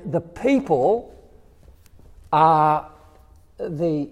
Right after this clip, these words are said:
hapless victims. They are not actually guilty. They're hapless victims. They're slaves of a big, big system that they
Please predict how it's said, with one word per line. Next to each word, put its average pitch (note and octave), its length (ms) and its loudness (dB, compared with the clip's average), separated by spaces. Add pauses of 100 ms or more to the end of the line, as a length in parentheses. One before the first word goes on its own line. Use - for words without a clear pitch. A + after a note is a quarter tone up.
hapless - 680 -6
victims. A#2+ 720 -12
They D3 80 -2
are D#3+ 180 -4
not F3 240 -4
actually C#3 500 -10
guilty. D#3 480 -12 (200)
They're C#3+ 340 -14
hapless - 560 -10
victims. C#3+ 560 -14
They're D3 120 -10
slaves - 500 -4 (1300)
of C#3 100 -8
a B2+ 60 -8
big, B2+ 340 -6
big C3+ 220 -10
system - 420 -20 (400)
that C#3 140 -12
they C#3 280 -6